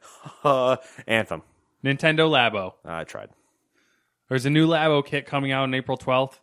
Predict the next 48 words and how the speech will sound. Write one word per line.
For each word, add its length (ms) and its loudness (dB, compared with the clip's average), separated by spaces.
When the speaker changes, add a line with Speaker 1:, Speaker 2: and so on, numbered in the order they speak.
Speaker 2:
and 160 -6
this 200 -2
one 180 -2
is 160 -6
a 60 -4
V 240 0
R 200 0
kit. 360 -10
Speaker 1:
You 100 -8
wanna 160 0
get 180 -6
high 240 -2
and 160 -6
play 180 -8
Labo? 400 -6
Speaker 2:
I, 120 -6
I 280 -6
would 140 -4
do 200 -18
that. 260 -18
Speaker 1:
You 60 -12
wanna, 180 -6
you 140 -8
wanna 180 -2
do 160 -6
a 40 -6
stream 360 -8
where 120 -4
we 120 -8
just 180 -10
smoke 380 -8
weed 240 -8
and 100 -14
try 120 -4
to 60 -8
build 200 -12
cardboard? 400 -6
'Cause 100 -10
I 60 -2
heard 200 0
it 60 -4
works 340 -6
out 300 -2
really 300 -4
well. 380 4
Speaker 2:
<laughs> 100 0
Fun 260 -8
house. 520 4